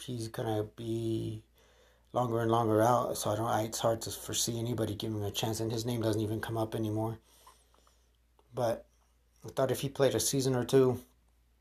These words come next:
still, and he had the opportunity to come back with San Francisco, although San Francisco rumors that they were gonna put him on waivers anyway with, because of the controversial situation. So, but it would have been interesting to see if he didn't, if he didn't opt out or, or ask to be let go,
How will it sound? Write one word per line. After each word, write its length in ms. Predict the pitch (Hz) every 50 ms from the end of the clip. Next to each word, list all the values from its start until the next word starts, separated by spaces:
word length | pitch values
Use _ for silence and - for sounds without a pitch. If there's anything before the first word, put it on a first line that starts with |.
| _ - - -
still, 380 | - - - - 131 131 135
and 80 | 135 143
he 60 | 151
had 140 | 180 190 180
the 80 | 196 180
opportunity 400 | 165 165 170 170 - 190 175 165
to 60 | -
come 120 | 156 147
back 180 | 147 151 147 -
with 100 | 131 -
San 140 | - 143 120
Francisco, 440 | - 120 107 - 156 143 - 107
although 180 | 107 110 117 113
San 220 | 110 - 135 117
Francisco 420 | 107 113 117 123 123 - - - 113
rumors 460 | 110 107 117 127 123 123 127 120 110 113
that 200 | 123 120 120 - - - - - - -
they 80 | -
were 60 | 123 117
gonna 140 | 117 113
put 140 | 110 - 123
him 100 | 120 110
on 120 | 107 107 107
waivers 360 | 107 113 117 104 110 104 107
anyway 260 | 113 110 113 117 113
with, 200 | 107 107 107 107
because 280 | - 110 - 120 120 113
of 120 | 117 113
the 80 | 113 107
controversial 600 | - 131 120 104 - 117 120 120 110 - 123 113
situation. 680 | - 127 117 - - 123 123 123 117 - 123 113 - - - - - - - - - - _ _ _ _ _ _
So, 300 | - - - 117 113 113
but 220 | 110 123 123 120 113 127 131
it 120 | 135 -
would 200 | 170 160 143 143
have 80 | 139 131
been 140 | 135 131 131
interesting 380 | 135 131 - 131 123 - 127
to 60 | 123
see 120 | - - 135
if 120 | 113 -
he 100 | - 127
didn't, 260 | 123 131 131 123 123 - -
if 120 | 123 -
he 120 | - 135
didn't 200 | 123 127 123 110
opt 280 | - 131 123 117 - -
out 240 | 127 127 127 123 120
or, 140 | 113 110 -
or 260 | - 117 113 117 107
ask 260 | 117 120 120 - -
to 60 | - 113
be 180 | 110 113 113
let 200 | 113 117 113 -
go, 260 | - 123 123 123 -